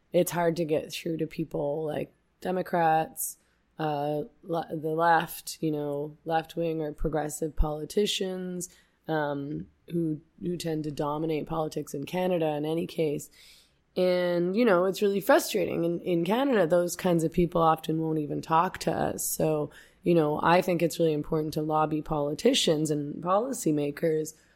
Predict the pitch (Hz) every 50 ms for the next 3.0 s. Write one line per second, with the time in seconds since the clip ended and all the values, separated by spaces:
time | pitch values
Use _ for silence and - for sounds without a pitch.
0 | _ _ - 180 175 175 170 - 165 - 190 233 226 220 208 185 185 175 165 165
1 | 165 160 160 190 233 277 277 247 208 185 170 156 156 165 170 180 - - 165 165
2 | 160 160 160 156 156 151 - - - 180 - 330 240 202 196 175 147 147 165 160